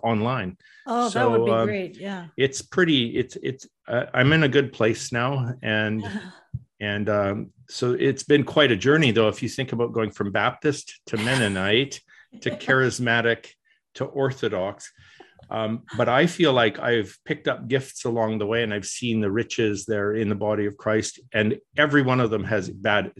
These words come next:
Speaker 1: has issues, right?
Speaker 2: Mm-hmm.
Speaker 1: I can tell you the horror
Speaker 2: Yeah.
Speaker 1: stories, but I don't feel that. I feel, I feel grateful, and it's because they showed me facets of what it is to be on the Jesus way.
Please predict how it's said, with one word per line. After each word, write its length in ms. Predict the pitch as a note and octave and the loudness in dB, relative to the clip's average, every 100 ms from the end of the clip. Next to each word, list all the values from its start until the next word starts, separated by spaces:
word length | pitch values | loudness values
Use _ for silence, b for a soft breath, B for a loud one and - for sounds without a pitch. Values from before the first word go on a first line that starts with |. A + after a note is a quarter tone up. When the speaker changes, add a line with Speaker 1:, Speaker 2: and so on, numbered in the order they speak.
| - | -16
Speaker 1:
has 240 | - A2+ G2 | -2 0 0
issues, 580 | G#2 - E2+ E2 - - | -4 -4 -6 -8 -12 -10
right? 220 | - G2 A2+ | -2 2 2
Speaker 2:
Mm-hmm. 120 | F#2+ | 2
Speaker 1:
I 80 | A2+ | 2
can 200 | - A2 | 0 0
tell 200 | C#3 C#3 | 2 4
you 140 | C#3+ | 4
the 120 | A#2+ | 2
horror 260 | G#2 A2+ G#2 | 0 4 4
Speaker 2:
Yeah. 40 | |
Speaker 1:
stories, 600 | F#2+ - G2 G2 C#3+ F#3 - b b b b b - | 2 -4 -4 -2 -2 -2 -8 b b b b b 2
but 100 | C#3+ | 4
I 80 | |
don't 260 | F3 G#3 C#3 | 6 4 2
feel 360 | - F#3+ C4+ C3+ | 0 0 2 -2
that. 280 | F#2 F#2 - | -4 -6 0
I 120 | A#2 | 0
feel, 420 | A#2 - C#3+ D3 | 2 4 6 6
I 100 | B2+ | 2
feel 220 | B2+ - C#3 | 0 0 0
grateful, 640 | C3 D#3 - G2 F#2 A2 | 0 -6 -8 -8 -8 -8
and 360 | B2+ A2 G#2+ G#2+ | -4 -2 0 -2
it's 240 | G#2 - | -4 -10
because 400 | - A#2 - G#2 | -10 -4 -2 0
they 100 | A#2 | 0
showed 280 | A2+ - D3+ | 2 2 4
me 120 | B2 | 2
facets 640 | A2 B2 C3 C3+ G2+ - - | 0 0 0 0 -6 -6 -8
of 200 | G#2+ G2 - - | -8 -10 -20 -8
what 200 | A#2+ A2+ | -4 -2
it 100 | A2 | 0
is 240 | A2+ G2+ | 0 -2
to 260 | - A2 G2 - | -4 -4 -4 -8
be 140 | G#2+ G#2+ | -2 0
on 100 | G2+ | 2
the 100 | F#2+ | -2
Jesus 460 | F#2 G2+ G2 - | -6 -6 -8 -8
way. 260 | - G2 G2+ | -8 -8 -8